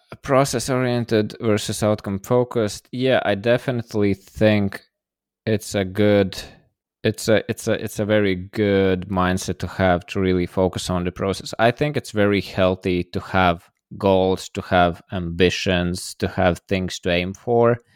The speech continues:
But really, if you, like, if you manage to do all of that kind of while enjoying the process and kind of shake off this mindset, you know, if I'll, if I will not achieve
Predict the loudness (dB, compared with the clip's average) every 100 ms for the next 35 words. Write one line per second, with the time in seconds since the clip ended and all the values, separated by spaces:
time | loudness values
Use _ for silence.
0 | _ _ _ _ _ _ -6 2 4 4
1 | -2 _ _ _ -6 -2 0 2 0 0
2 | 0 0 -2 0 -2 -2 -4 2 2 2
3 | 0 2 2 0 -4 -16 _ -8 -6 -2
4 | 0 2 0 -2 -6 -6 0 2 2 2
5 | 0 -2 -4 -8 -10 -8 -4 -4 0 2
6 | 4 2 -2 -4 -2 -2 -2 -2 0 0
7 | 0 -6 -6 -6 -2 -2 -2 0 0 2
8 | 0 -2 -2 -6 -2 0 0 -2 -4 -4
9 | -4 -4 -4 -4 -4 -8 0 2 4 2
10 | 0 -6 _ _ _ -8 0 2 2 0
11 | 0 -2 -4 -2 0 0